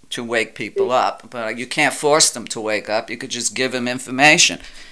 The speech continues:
Speaker 1: And I'd like everybody out there listening,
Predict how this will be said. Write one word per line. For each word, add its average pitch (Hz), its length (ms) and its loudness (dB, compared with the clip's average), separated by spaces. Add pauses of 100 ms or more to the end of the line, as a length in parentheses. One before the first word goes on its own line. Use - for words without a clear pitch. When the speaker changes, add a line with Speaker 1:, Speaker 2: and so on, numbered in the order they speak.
Speaker 1:
And 139 160 2
I'd 147 120 8
like 175 320 6
everybody 131 500 2
out 113 240 -2
there 123 140 -6
listening, 107 560 0